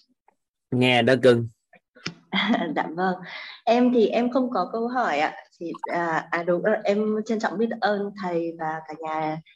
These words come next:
Speaker 2: à, đã lắng nghe em chia sẻ ạ. À, em thì em không có câu hỏi ạ,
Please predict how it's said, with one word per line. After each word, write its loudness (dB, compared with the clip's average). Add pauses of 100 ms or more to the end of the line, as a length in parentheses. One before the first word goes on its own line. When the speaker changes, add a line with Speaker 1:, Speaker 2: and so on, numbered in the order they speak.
Speaker 2:
à, -2
đã 0 (280)
lắng -4
nghe 0
em 0
chia -4 (100)
sẻ 2
ạ. 0 (580)
À, 0
em 4
thì 2
em 0
không 2
có -4
câu -4
hỏi -2
ạ, -2